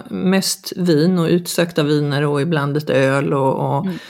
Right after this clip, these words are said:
Speaker 1: så. Men alltså ren gin, alltså utan någon blandning alls,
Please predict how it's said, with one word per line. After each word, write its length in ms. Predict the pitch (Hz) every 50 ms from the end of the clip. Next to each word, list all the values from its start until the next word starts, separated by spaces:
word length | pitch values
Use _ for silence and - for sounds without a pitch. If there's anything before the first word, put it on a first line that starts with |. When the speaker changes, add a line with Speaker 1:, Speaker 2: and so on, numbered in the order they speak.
| - - _ -
Speaker 1:
så. 300 | - - 175 165 - -
Men 380 | 185 170 165 165 160 160 156 -
alltså 440 | 165 160 160 - 175 165 165 170
ren 340 | 165 165 160 160 160 160 -
gin, 480 | - 175 180 180 156 139 156 165 160 160 -
alltså 240 | 160 156 160 165
utan 460 | - 202 190 180 175 - 190 180 175 175
någon 140 | 170 165
blandning 380 | 165 160 156 151 147 147 147 143
alls, 340 | 139 139 151 151 - -